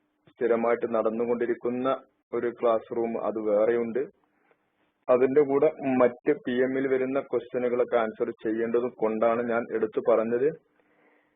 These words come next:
സമയപരിമിതി ഉള്ള സമയത്തിന്റെയൊക്കെ സ്ഥിതിഗതികൾ അനുസരിച്ചുകൊണ്ട് ഇതിലേക്ക് കടന്നു വരുന്നതായിരിക്കും. നിങ്ങളെല്ലാവരും പ്രത്യേകം ദുആ ചെയ്യുക.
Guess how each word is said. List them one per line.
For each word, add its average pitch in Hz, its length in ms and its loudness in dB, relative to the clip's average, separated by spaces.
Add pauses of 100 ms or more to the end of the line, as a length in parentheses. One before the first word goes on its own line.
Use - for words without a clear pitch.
(580)
സമയപരിമിതി 123 760 4
ഉള്ള 117 420 -2 (180)
സമയത്തിന്റെയൊക്കെ 120 840 2 (260)
സ്ഥിതിഗതികൾ 117 560 0
അനുസരിച്ചുകൊണ്ട് 113 720 -2
ഇതിലേക്ക് 117 520 -2 (100)
കടന്നു 113 260 0
വരുന്നതായിരിക്കും. 110 880 0
നിങ്ങളെല്ലാവരും 113 760 -2
പ്രത്യേകം 123 480 0
ദുആ 110 320 2
ചെയ്യുക. 113 540 0